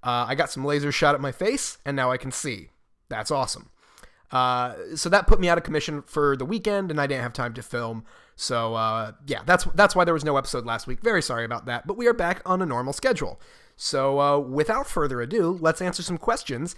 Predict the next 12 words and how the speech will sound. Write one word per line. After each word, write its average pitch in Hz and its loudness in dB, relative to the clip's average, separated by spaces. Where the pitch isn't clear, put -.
And 127 -10
please, 202 4
if - -12
you 226 4
have 196 6
a 165 -2
question 147 2
about 143 0
the 139 0
M 131 -4
C - -6
U, 147 -2